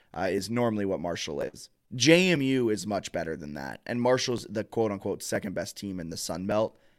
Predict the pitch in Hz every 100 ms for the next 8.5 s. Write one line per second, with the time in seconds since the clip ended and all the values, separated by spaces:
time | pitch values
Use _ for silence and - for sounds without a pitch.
0 | - _ _ - - - - - _ -
1 | _ 113 113 - 123 147 - 131 98 135
2 | 135 156 156 151 - 127 123 117 117 101
3 | 78 90 - 78 85 92 120 117 110 107
4 | 98 - 104 92 - 98 101 - 95 101
5 | 101 117 - 123 104 113 - 113 120 120
6 | 120 107 - 110 104 95 92 87 87 85
7 | 87 - 85 85 80 _ - _ _ _
8 | _ _ _ -